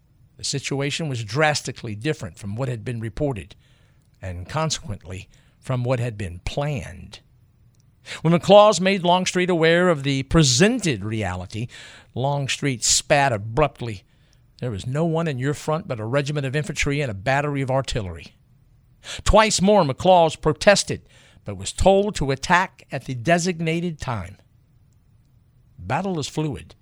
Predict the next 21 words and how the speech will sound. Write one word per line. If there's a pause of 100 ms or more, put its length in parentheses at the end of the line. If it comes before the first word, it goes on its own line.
(640)
and
given
what
had
been
discovered, (480)
Longstreet
did
order
one
change
in
his
attack. (1500)
Rather
than
McLaws'
division
lead
the
attack,